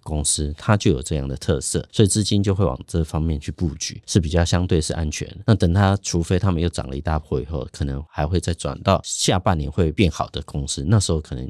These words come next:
就有一些转换。所以说目前看起来，这个航太领域跟军工领域，这个是比较安全的，对今年的这个营收成长啊，或是E P S的成长，它是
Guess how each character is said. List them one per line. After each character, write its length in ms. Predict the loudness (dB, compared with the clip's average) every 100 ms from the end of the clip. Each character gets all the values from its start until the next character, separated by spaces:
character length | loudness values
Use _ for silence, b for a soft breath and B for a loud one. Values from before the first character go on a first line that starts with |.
| 0
就 140 | 2
有 60 | 4
一 20 |
些 180 | 2 -2
转 180 | -2 -6
换。 160 | -6 -8
所 160 | 0 2
以 20 |
说 160 | 4 2
目 160 | 2
前 140 | 0 0
看 140 | 0
起 60 | -2
来， 80 | 2 4
这 80 |
个 240 | 6 4 4
航 240 | 0 -4
太 220 | 0 -2
领 180 | -2 -4
域 60 | -2
跟 160 | 0 0
军 160 | -2
工 140 | -2 -2
领 60 |
域， 160 | -2 -2
这 200 | 2 4
个 340 | 4 0 0 -4
是 280 | 0 2 2 0
比 100 | 0
较 180 | 2 2
安 220 | 2 2
全 240 | 0 -6 -8
的， 140 | -12 2
对 320 | 4 4 0 0
今 220 | 4 6
年 180 | 4 2
的 120 | -4
这 120 | -2
个 320 | -2 -2 -6 0
营 220 | 2 4
收 240 | 6 4
成 280 | 4 0 -2
长 160 | -2 -4
啊， 340 | -6 -12 -14 -4
或 120 | -2
是 400 | 0 0 0 0
E 80 | -2
P 220 | 2 2
S 120 | 2 -2
的 40 |
成 180 | -4 -4
长， 200 | -4 -4
它 180 | -2 0
是 240 | 0